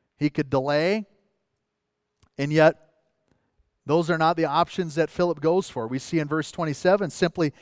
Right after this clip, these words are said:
he rose and went. He doesn't have real clear marching orders at this point. It's, "Philip, go in this general direction.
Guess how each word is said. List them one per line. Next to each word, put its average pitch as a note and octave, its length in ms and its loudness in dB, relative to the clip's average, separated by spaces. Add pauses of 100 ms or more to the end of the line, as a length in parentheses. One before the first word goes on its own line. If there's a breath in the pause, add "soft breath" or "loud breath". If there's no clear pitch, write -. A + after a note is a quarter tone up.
(160 soft breath)
he F#3+ 180 -2
rose D3 460 0
and D#3 180 -4
went. D#3+ 420 -6 (1300)
He - 60 -12
doesn't F#3+ 240 2
have G3 140 2
real F#3+ 160 4
clear G3 360 4
marching F#3 440 0
orders D#3 260 -2
at C#3 60 -4
this D3 180 -2
point. D#3+ 160 -4
It's, - 160 -8 (240 loud breath)
"Philip, G#3 340 2
go F#3+ 240 6
in F#3+ 100 0
this G3 180 4
general F3 340 0
direction. D3 600 -4